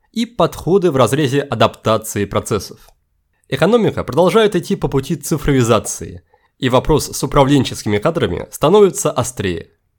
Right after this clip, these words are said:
Team Lead Conf помогает управленцам эволюционировать и оставаться востребованными в любых условиях. Приходите, забирайте инструменты и заряжайтесь энергией Team Lead сообщества. Если у вас нет возможности приехать на конференцию в Москву,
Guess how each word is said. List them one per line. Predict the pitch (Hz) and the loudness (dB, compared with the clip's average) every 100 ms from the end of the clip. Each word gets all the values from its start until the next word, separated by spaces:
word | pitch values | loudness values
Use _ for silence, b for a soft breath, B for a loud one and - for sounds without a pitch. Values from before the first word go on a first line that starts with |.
| _ _ | _ _
Team | - 175 151 | -2 2 4
Lead | 143 143 | 4 0
Conf | - 208 190 - - - | 2 2 0 -8 -14 -2
помогает | 151 170 233 202 | 0 2 0 0
управленцам | 156 165 180 170 139 147 | 0 2 2 2 0 0
эволюционировать | 165 151 139 151 185 202 175 156 - | 0 2 0 0 0 0 0 -2 -2
и | |
оставаться | 151 - 165 160 - | -2 0 -2 -2 -2
востребованными | 131 143 - 131 151 156 151 143 139 143 | 0 0 0 -2 0 2 2 2 2 0
в | 110 | 0
любых | 135 110 123 120 | 0 2 0 0
условиях. | 107 - 95 82 - - _ _ _ - | -4 -2 -2 -2 -10 -20 _ _ _ -2
Приходите, | 139 139 123 123 123 123 | 0 2 0 0 -2 -2
забирайте | 117 143 156 143 - | 2 4 4 2 2
инструменты | 120 - 110 113 120 120 147 147 B | -2 0 0 2 2 0 -4 -4 B
и | 202 | -2
заряжайтесь | 135 143 170 143 160 135 117 - | 0 2 4 4 4 2 -2 -4
энергией | 143 143 127 139 143 139 | 0 2 2 2 0 -2
Team | 135 131 113 | -2 0 0
Lead | 110 120 | 0 -2
сообщества. | - 117 107 - 101 - - - _ _ _ _ _ - | -2 0 2 0 -4 -10 -16 -20 _ _ _ _ _ -4
Если | 127 147 139 | 0 0 2
у | |
вас | 131 123 | 2 2
нет | 143 156 131 | 2 2 2
возможности | 117 135 135 104 92 - | 0 2 0 0 -4 -6
приехать | 110 113 110 98 | -4 -4 -2 -4
на | 101 | -4
конференцию | 101 123 110 - 101 | -4 -2 -2 -2 0
в | |
Москву, | 123 123 196 196 196 | 0 -2 -4 -6 -6